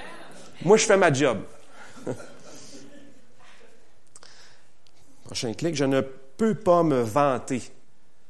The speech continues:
Ben, si c'est Dieu qui t'a créé, qui t'a formé, qui t'a choisi, tu peux pas dire, « Hey, wow, je suis tombé bon. » Ben non, c'est lui qui l'a fait.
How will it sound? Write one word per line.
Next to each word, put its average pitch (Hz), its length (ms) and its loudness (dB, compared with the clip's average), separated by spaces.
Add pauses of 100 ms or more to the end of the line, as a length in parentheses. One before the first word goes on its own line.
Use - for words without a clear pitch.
(160)
Ben, 127 180 2
si 240 180 8
c'est 147 220 8
Dieu 139 240 6
qui - 100 -2
t'a 135 120 2
créé, 139 280 2
qui 165 100 -4
t'a 131 140 0
formé, 127 400 2
qui - 100 -4
t'a 120 140 -2
choisi, 117 500 0 (440)
tu - 80 -8
peux 139 80 2
pas 156 160 8
dire, « 127 220 6
Hey, 170 140 10
wow, 131 220 6
je - 60 -6
suis - 80 -6
tombé 117 280 -2
bon. » 170 280 4 (920)
Ben 190 180 6
non, 254 220 12
c'est 226 200 10
lui 240 140 12
qui 226 100 4
l'a 220 140 12
fait. 240 340 12